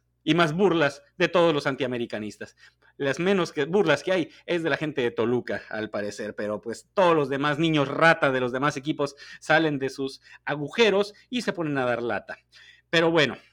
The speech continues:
antes de platicar de todo lo sucedido en estas semifinales,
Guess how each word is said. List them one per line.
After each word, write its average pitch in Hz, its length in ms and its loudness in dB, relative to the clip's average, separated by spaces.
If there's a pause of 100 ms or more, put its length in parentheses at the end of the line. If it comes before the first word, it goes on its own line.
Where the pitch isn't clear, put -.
(120)
antes 170 300 -2
de 147 120 2
platicar 151 380 0
de 165 100 -2
todo 202 180 4
lo 175 80 2
sucedido 165 340 0
en 156 80 -2
estas 160 280 -6
semifinales, 147 760 -2